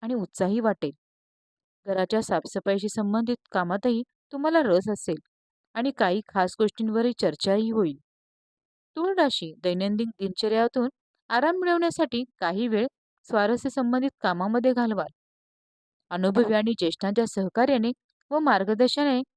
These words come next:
गेल्या काही काळापासून सुरू असलेल्या अडचणी दूर होतील. कोणत्याही पॉलिसी इत्यादीमध्ये गुंतवणूक करण्यासाठी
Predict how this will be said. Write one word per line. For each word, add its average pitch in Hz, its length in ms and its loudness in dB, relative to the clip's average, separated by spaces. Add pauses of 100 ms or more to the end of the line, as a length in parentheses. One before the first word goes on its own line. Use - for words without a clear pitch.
(360)
गेल्या 294 220 2
काही 330 320 2
काळापासून 233 500 2
सुरू 196 340 -2
असलेल्या 240 360 2
अडचणी 233 360 0
दूर 185 260 -2
होतील. 214 320 -4 (1000)
कोणत्याही 202 420 -2
पॉलिसी 196 580 2 (220)
इत्यादीमध्ये 294 580 2
गुंतवणूक 220 540 0
करण्यासाठी 254 580 2